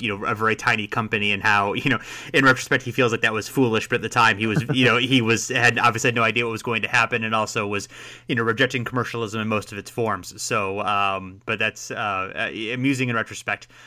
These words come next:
Uh, you know, another thing, you know, marketing, a-, and this was kind of a television thing once C B S,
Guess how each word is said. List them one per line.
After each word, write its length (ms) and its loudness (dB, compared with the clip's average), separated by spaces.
Uh, 280 0
you 100 -6
know, 80 2
another 220 0
thing, 420 -4
you 120 -8
know, 420 0
marketing, 960 -4
a-, 20 -12
and 320 -2
this 120 -4
was 220 -4
kind 140 -4
of 60 -6
a 40 -14
television 520 -4
thing 320 -6
once 260 -4
C 200 -8
B 200 -4
S, 360 -2